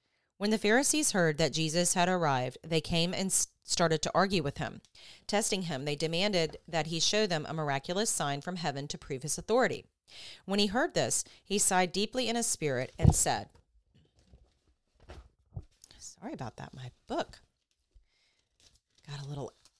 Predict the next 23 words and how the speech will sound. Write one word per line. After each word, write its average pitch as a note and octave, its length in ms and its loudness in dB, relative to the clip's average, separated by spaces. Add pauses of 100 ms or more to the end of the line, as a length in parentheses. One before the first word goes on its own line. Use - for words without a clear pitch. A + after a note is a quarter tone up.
(140)
off D#3 220 -6
kilter. B2+ 400 -10 (3000)
When G3+ 140 0
he G3+ 80 4
heard G#3+ 200 2
this, B3+ 180 0
he C#4 100 -2
sighed D#3 300 0
deeply D3+ 360 -2
in D#3 100 -2
his F3 80 -2
spirit C#3 420 -2
and D3 160 -4
said, A2+ 420 0 (800)
"Why D#3+ 220 0
do F#3+ 100 2
these C4 240 -2
people E3 520 -2
keep F3+ 200 -4
demanding D#3 540 -2
a E3 60 -6
miraculous D3 560 -4
sign? F#3 440 -2